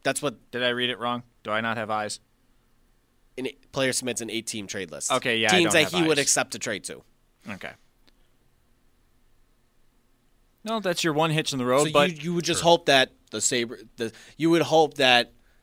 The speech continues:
Speaker 1: the Sabres will be on the list because of Botterill for Kessel.
Speaker 3: Sure.
Speaker 2: And you could also hope that he's a, he's a fan of Ralph Krueger.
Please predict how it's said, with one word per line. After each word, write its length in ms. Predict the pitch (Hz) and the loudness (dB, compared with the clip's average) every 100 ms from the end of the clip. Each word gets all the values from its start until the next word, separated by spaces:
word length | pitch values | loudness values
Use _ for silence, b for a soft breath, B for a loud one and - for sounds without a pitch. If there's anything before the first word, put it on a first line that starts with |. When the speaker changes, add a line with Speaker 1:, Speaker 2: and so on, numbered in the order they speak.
| - | -12
Speaker 1:
the 80 | 127 | -4
Sabres 400 | - 135 131 117 | 0 0 -2 -8
will 100 | 117 | -10
be 180 | 117 117 | -6 -4
on 160 | 110 | -4
the 100 | 104 | -6
list 260 | 104 107 - | -6 -6 -8
because 540 | 107 - 117 107 95 | -12 -12 -8 -6 -8
of 360 | - 92 87 - | -10 -12 -12 -10
Botterill 380 | 92 90 - 58 _ _ _ _ | -10 -10 -12 -20 _ _ _ _
for 100 | - | -18
Kessel. 360 | 95 98 - - - | -12 -10 -10 -14 -8
Speaker 3:
Sure. 220 | 160 151 - _ 127 | -4 -4 -8 _ 2
Speaker 2:
And 360 | 151 120 123 _ _ _ _ | 2 2 -4 _ _ _ _
you 120 | - 104 | -20 -12
could 140 | 101 | -6
also 260 | 95 95 92 | -6 -6 -10
hope 260 | 98 92 | -12 -12
that 140 | 92 98 | -12 -12
he's 220 | 101 104 | -10 -8
a, 320 | 92 90 90 | -6 -6 -8
he's 180 | 101 95 | -10 -16
a 60 | |
fan 260 | 87 110 101 | -12 -10 -10
of 160 | 87 98 | -10 -6
Ralph 240 | 113 113 | -6 -6
Krueger. 360 | - 143 - | -10 -12 -14